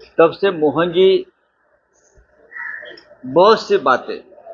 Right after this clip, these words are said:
बहुत ही बेबाकी से बोल रहे हैं। अब ये सुपरमैन, सुपरमैन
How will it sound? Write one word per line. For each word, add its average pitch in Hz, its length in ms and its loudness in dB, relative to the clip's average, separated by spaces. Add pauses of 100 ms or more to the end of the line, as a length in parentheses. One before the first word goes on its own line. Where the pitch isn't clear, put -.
(1800)
बहुत 175 440 2
ही 196 340 -6
बेबाकी 165 500 0
से 175 140 -6
बोल 113 200 -4
रहे 85 260 -16
हैं। - 100 -20 (2500)
अब 180 180 2
ये 202 60 4
सुपरमैन, 185 680 0
सुपरमैन 180 560 -2